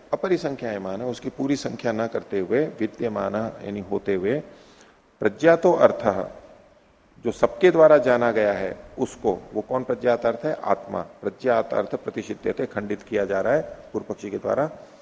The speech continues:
पीछे जो कहा गया था ना, उसको उद्धृत कर रहा है कि इनकी पूरे को जाने बिना वहां पर खंडन किया जा रहा है। "नास्ति आत्मा स्मृतेः स्मर्तव्य विषयत्वात्", आत्मा है ही नहीं, क्योंकि स्मृति के तो स्मर्तव्य विषय वाला होने से वो स्मर्तव्य विषय को देख लेती है, उसमें कौन सी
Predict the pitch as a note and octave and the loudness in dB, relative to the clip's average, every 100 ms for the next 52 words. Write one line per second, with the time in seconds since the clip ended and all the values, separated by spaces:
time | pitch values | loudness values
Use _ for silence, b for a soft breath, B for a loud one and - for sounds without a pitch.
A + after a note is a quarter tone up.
0 | B B _ - B2 - A2+ A2 G#2 F#2+ | B B _ -8 -4 0 0 0 -2 -4
1 | G2 A2+ F3 F#3 E3+ C3+ - D3 A2+ - | -2 -4 -2 -4 -4 -8 -6 -4 -2 -4
2 | G#2 - F#2+ F#2+ - B B B - E3 | -8 -6 -8 -10 -14 B B B -4 -2
3 | F3+ D#3+ F3 F3 F#3 - C#3+ D3+ E3 E3 | 0 0 0 0 -2 0 0 2 4 4
4 | D#3+ C#3+ B2+ B2+ A#2 A#2+ D#3 D3 A2+ A#2 | 2 2 0 -2 -2 2 2 2 0 0
5 | A#2+ A2+ G#2+ G#2+ G2+ G2+ F#2+ A#2 D3+ C3 | -2 -4 -4 -4 -4 -2 0 2 2 2
6 | A2 G#2 - A#2 G#2 F#2+ - G2+ G2+ G2 | 0 0 -2 -2 0 0 -4 -4 -4 -6
7 | - A2 G2+ A2+ G#2+ G2+ - G#2 - G2 | -6 -6 -2 0 0 -2 -2 -4 -4 -2
8 | G#2 F#2+ - F#2+ - F#2+ F#2 B B B | -2 -2 -4 -6 -4 -4 -4 B B B
9 | G2+ A2 B2 G#2+ A2 A#2 C3+ E3+ D#3+ - | -2 -2 0 0 2 2 0 -2 -4 -12
10 | - - A#2+ D3+ - C#3+ C#3+ E3 F3 F3 | -12 -6 -2 -2 -4 -4 0 0 2 -2
11 | D#3+ E3 D#3 E3 E3+ E3 D#3+ E3+ E3 D3+ | -2 -2 -4 -2 -2 -2 0 0 2 2
12 | B2+ A#2 G2+ G#2 - B B B B B | 0 -4 -6 -10 -14 B B B B B
13 | _ C#3 D3+ D3+ - C3+ C3+ D3 D3+ C3 | _ 2 2 0 -2 -4 0 0 0 -2
14 | A#2+ A2+ B2 A#2 D#3 D#3+ D#3+ D#3+ D3 D3+ | -2 -4 -2 0 0 0 -2 -2 -2 -4
15 | C#3 D3 C#3+ C#3+ B2+ - | -4 -4 -4 -4 -6 -10